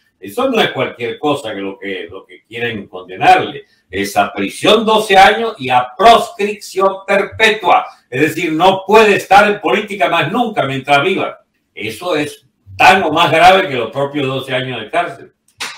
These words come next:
Además de devolver los reales, que no sé cómo va a ser, porque esos reales están bastante repartidos ya entre todos los favoritos y sus familiares, etcétera, etcétera.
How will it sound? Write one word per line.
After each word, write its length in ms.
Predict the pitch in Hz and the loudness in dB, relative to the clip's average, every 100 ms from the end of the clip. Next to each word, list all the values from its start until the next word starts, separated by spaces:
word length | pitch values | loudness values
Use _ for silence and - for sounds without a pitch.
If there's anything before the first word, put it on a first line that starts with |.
| - | 0
Además 500 | 180 214 208 202 240 | 2 2 0 -6 -4
de 160 | 277 277 | -2 -2
devolver 320 | 254 190 180 | -4 -4 -6
los 160 | 196 170 | -6 -6
reales, 440 | 180 208 214 - _ _ | -6 -8 -8 -14 _ _
que 80 | 104 | -20
no 120 | 113 | -20
sé 200 | 135 139 | -18 -20
cómo 240 | 131 135 | -14 -10
va 120 | 131 120 | -8 -8
a 20 | |
ser, 200 | - - | -10 -14
porque 160 | - - | -14 -20
esos 180 | 127 131 | -20 -12
reales 220 | 151 156 | -10 -10
están 240 | 160 165 | -12 -8
bastante 520 | 170 151 160 165 - | -8 -8 -10 -14 -14
repartidos 640 | 202 196 - - 113 113 95 | -14 -10 -10 -12 -18 -18 -12
ya 260 | 156 151 _ | -12 -12 _
entre 400 | - 117 95 110 | -20 -18 -14 -14
todos 280 | - 131 139 139 - - _ _ | -12 -6 -4 -4 -6 -10 _ _
los 240 | 117 - | -16 -14
favoritos 680 | - - 98 123 147 - 165 | -10 -8 -8 -10 -10 -8 -10
y 160 | 123 95 | -10 -12
sus 200 | - 101 | -18 -16
familiares, 800 | 107 95 85 101 135 151 139 - | -16 -16 -14 -4 0 0 -2 -12
etcétera, 300 | 104 107 127 | -20 -16 -16
etcétera. 520 | - 180 - - - | -14 -16 -16 -20 -20